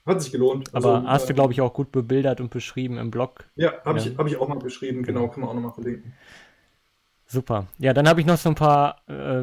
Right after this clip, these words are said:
Speaker 2: würd ich sagen, haben wir eigentlich zu Multiroom.
Speaker 1: Also vielleicht noch mal ganz kurz zu dem Thema, Thema, um es abzuschließen. Ich benutze es aber jetzt auch nicht nur, um Musik abzuspielen, sondern auch irgendwie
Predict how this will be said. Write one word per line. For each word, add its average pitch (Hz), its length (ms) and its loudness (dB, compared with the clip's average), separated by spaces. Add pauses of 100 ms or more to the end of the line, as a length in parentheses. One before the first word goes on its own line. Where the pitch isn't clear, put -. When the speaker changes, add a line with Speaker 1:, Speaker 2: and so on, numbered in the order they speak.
(100)
Speaker 2:
würd 139 100 -2
ich 135 80 -4
sagen, 135 400 -2
haben 135 140 -8
wir 135 60 -6
eigentlich 127 320 -10
zu - 140 -14
Multiroom. 135 640 -6
Speaker 1:
Also 156 120 2
vielleicht 208 180 4
noch 208 60 4
mal 208 60 8
ganz 202 240 0
kurz - 300 0 (160)
zu 185 100 -4
dem 185 160 2
Thema, 190 260 0
Thema, 185 200 2
um 165 60 -4
es 147 100 -6
abzuschließen. 190 560 -2 (340)
Ich 123 80 -10
benutze 185 280 2
es - 100 -4
aber 160 180 2
jetzt - 160 -6
auch 147 220 -2
nicht 196 280 -2
nur, 185 240 4
um 151 80 -2
Musik 185 440 -4
abzuspielen, 202 720 2
sondern 156 300 -4
auch 143 200 -2
irgendwie 156 280 -2